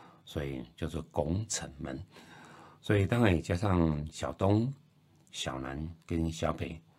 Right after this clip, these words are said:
那时候还没有小西门。不管怎么样，因陋就简吧。所以城门建好的时候，那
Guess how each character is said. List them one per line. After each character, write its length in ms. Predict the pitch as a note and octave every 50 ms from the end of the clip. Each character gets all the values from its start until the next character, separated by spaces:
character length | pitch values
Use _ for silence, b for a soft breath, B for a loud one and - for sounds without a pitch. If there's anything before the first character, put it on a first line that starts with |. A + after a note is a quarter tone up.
| b b b b b _
那 140 | - E2 D#2
时 140 | - E2
候 40 | D#2+
还 160 | D2 - -
没 120 | D2 D#2+ D#2
有 120 | C#2+ C#2
小 240 | - - - - -
西 240 | - - - F#2 F2
门。 160 | E2+ D#2 D2 - B B B B B B B B B B B B B B B -
不 80 | A#2+
管 120 | A#2+ A2 F2+
怎 140 | D#2+ D#2+ -
么 80 | D2
样， 240 | E2 D#2+ D2+ D#2 - - _ _ b b b b b b b b b b
因 400 | - F#2 F2+ F2+ F2+ F2+ F2+ F#2
陋 220 | F#2+ F2+ D2+ C#2+
就 240 | D2+ - G#2 F2 C#2+
简 200 | - - - -
吧。 240 | C#2+ C#2+ C#2+ - - B B B B B B B B
所 160 | - - A#2
以 200 | A#2+ A#2 A2+ G#2+
城 180 | G#2 - C3+ D#3
门 160 | D#3 G#2 F#2
建 180 | - B2+ B2
好 200 | G#2+ G#2 F2+ D#2
的 100 | D2 D#2
时 140 | D#2 - -
候， 280 | G2+ G#2+ G#2 F2+ E2+ E2+ G2 - B B B B B B B _
那 200 | - D3+ D3+ C#3